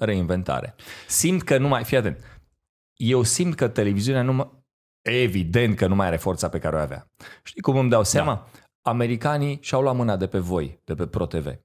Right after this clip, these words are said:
Speaker 1: Dar nu și-au luat mâna de pe media,
Speaker 2: De, de pe
Speaker 1: știi?
Speaker 2: afacere, zici
Speaker 1: De
Speaker 2: tu.
Speaker 1: pe business, da.
Speaker 2: Da.
Speaker 1: Știi că toată lumea zicea, „Bă, au plecat americanii, lasă media, uh, în România, de cui? Cui rămâne media din România?” Bă, fii atent, americanii când au plecat de la Pro T V au zis, „Auzi,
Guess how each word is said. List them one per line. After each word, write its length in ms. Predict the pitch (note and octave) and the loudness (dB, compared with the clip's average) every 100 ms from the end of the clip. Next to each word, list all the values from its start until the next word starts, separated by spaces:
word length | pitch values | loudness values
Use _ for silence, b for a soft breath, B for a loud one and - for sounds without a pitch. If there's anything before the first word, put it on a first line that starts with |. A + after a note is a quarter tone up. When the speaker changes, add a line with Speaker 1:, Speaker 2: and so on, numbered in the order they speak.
| _ _ B B B _ - | _ _ B B B _ -8
Speaker 1:
Dar 240 | G2+ A#2 | -2 0
nu 100 | B2+ | 0
și-au 200 | G3 D#3 | 0 2
luat 160 | C#3 A#2+ | 2 2
mâna 240 | A#2+ A2 | 2 0
de 120 | F#2 F#2 | 0 0
pe 120 | F#2+ | 2
media, 320 | F#2 F#2 F2 | 2 2 0
Speaker 2:
De, 60 | C2+ | -2
de 60 | |
pe 20 | F2 | -2
Speaker 1:
știi? 120 | F2 | -2
Speaker 2:
afacere, 400 | - - A#2+ F2+ | 0 0 0 -2
zici 160 | E2 | -2
Speaker 1:
De 80 | C3+ | -2
Speaker 2:
tu. 60 | E3+ | 0
Speaker 1:
pe 100 | D#4 D4 | 0 0
business, 280 | A#2+ G#2 A#2+ | 2 2 2
da. 160 | G#2+ - | 0 0
Speaker 2:
Da. 120 | A2+ | -2
Speaker 1:
Știi 140 | E2 | 0
că 140 | F3+ D3+ | 2 4
toată 240 | F3 E3+ | 2 2
lumea 180 | E3 D3 | 2 2
zicea, 240 | A#2+ A#2 | 0 -2
„Bă, 160 | F#2+ C#3+ | -2 -2
au 120 | F3+ | -2
plecat 300 | C3+ C#3+ F#3 | -2 -2 -2
americanii, 680 | D#3 C3 A#2+ A2+ G3+ C#3+ A2 | 0 -2 -2 -2 -2 -2 -2
lasă 320 | B2 F3+ - | -2 -2 0
media, 440 | A#2 F3+ D#3 A2+ F#2+ F2+ F#2 | 0 0 -2 -2 -2 -2 -2
uh, 220 | G#2 G2 G#2 | -2 -4 -6
în 140 | G#2+ | -4
România, 460 | G#2+ G2+ C3 F#3 A2 | -2 -2 -2 -4 -4
de 300 | G2+ G#2+ G#2+ | -2 -4 -4
cui? 360 | - G#3+ A2 F2 | -6 -6 -6 -6
Cui 180 | - G3 | -4 -2
rămâne 320 | D3+ F3 F3+ A#2+ | 0 -2 -2 -2
media 320 | F3+ B2 A#2 | -2 -2 -2
din 160 | A#2+ | -2
România?” 360 | A#2+ C3+ D#3 F#2+ | -2 -2 -4 -6
Bă, 80 | - | -10
fii 180 | - F#3+ | -10 -8
atent, 200 | F#3 D#3+ | -6 -4
americanii 500 | C3 C3 B2 D#3 D#3+ | -4 -4 -4 -4 -4
când 180 | - C3 | -2 -2
au 100 | G#2 | -2
plecat 360 | G2 D#2 E3 F#3+ | -2 -4 -4 -2
de 60 | |
la 120 | D#3 A#2 | -2 -2
Pro 160 | - | -4
T 80 | A#2 | -4
V 160 | F#2 A#2+ | -4 -4
au 140 | C3 | -4
zis, 220 | B2+ A#2+ - | -4 -6 -6
„Auzi, 300 | A2+ E3 | -6 -6